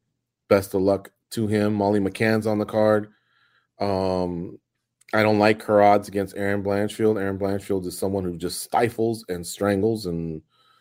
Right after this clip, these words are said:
suffocates. Uh, and if Molly McCann can pull it off, good for her, man. I think some big, big fights await her. I don't know if Valentina would necessarily be next per se,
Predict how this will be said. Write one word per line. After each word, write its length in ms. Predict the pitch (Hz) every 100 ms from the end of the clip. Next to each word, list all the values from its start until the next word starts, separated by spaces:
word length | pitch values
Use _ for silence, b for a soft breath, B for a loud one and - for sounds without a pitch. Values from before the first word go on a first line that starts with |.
| _ -
suffocates. 920 | - 123 117 113 123 123 123 - - _ _ _ _ _ _ _ _ -
Uh, 580 | 98 95 90 87 85 85 - _
and 180 | 107 98 -
if 180 | 95
Molly 200 | 113 120
McCann 340 | 120 113 123 120
can 120 | 107
pull 180 | 117 120
it 60 |
off, 320 | 123 131 139 - -
good 260 | 113 120 120
for 140 | 113
her, 260 | 113 110 98
man. 240 | 95 95
I 60 | 98
think 200 | 117 107
some 200 | 92 87
big, 320 | 113 110 107
big 220 | 104 98
fights 280 | 104 101 104
await 300 | 98 104 104
her. 320 | 110 110 - b b b b b b -
I 80 | 101
don't 140 | 113
know 140 | 113
if 160 | 110 -
Valentina 680 | 123 110 110 113 110 117 104
would 200 | 101 95
necessarily 580 | 107 104 - 117 104 101
be 220 | 101 98
next 540 | 95 104 135 156 - -
per 180 | 214
se, 460 | 247 247 247 254